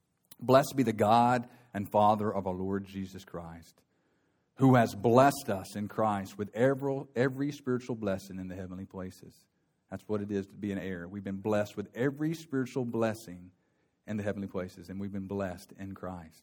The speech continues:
Everything that Christ receives, we receive. "Even as he chose us in him before the foundation of the world." You see God's sovereignty.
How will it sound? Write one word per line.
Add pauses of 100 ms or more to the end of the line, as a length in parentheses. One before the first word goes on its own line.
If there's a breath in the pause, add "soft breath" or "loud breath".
Everything
that
Christ
receives,
we
receive. (1040)
"Even
as
he
chose
us
in
him
before
the
foundation
of
the
world."
You
see
God's
sovereignty.